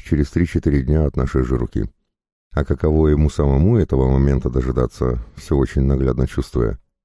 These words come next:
сидя в закрытой квартире одному, понимая, что скоро превратится в кровожадную тварь. Мужика закинули в машину к Олегу. Там Маша быстро наложила ему повязки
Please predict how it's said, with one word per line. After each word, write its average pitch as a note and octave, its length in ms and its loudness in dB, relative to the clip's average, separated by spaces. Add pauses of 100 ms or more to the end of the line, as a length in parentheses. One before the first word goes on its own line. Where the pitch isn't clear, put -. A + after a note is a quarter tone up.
(360)
сидя C2+ 300 0
в B1 60 -2
закрытой C#2+ 380 -2
квартире C2 440 -2
одному, A#1 380 -4 (760)
понимая, G#2 520 4
что F2 240 0
скоро F#2+ 340 0
превратится E2 600 0
в - 40 -8
кровожадную C2 640 0
тварь. A1 260 -4 (840)
Мужика F#2+ 400 2
закинули G#2+ 460 2
в E2+ 120 2
машину F#2 380 0
к - 100 -2
Олегу. B1+ 380 0 (360)
Там D2 180 0
Маша C#2 320 0
быстро C#2 360 -4
наложила C2 520 0
ему C2 220 0
повязки D2 540 -2